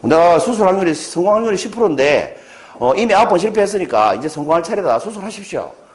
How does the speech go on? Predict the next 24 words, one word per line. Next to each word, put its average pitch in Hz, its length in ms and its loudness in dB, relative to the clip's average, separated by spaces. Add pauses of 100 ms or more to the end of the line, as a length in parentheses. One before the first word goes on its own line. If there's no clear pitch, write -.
(300)
<laughs> - 540 -20
수술하실래요? 196 580 0
안 120 60 -2
하실래요? 98 380 -8 (1080)
이런 214 240 4
오류를 214 280 6
범한다는 139 460 2
거죠. 78 760 -10
"이제 135 100 -6
성공할 180 340 0
때가 139 120 0
됐어"라고 120 420 -2
착각한다는 98 640 -14
거죠. 60 220 -20 (580)
그러나 170 240 4
확률은 202 640 0 (220)
아홉 220 220 2
번 196 100 0
실패해도 208 560 0
여전히 175 260 -2
성공 160 240 -2
확률은 175 240 0
몇 135 140 0
프로? 190 340 -10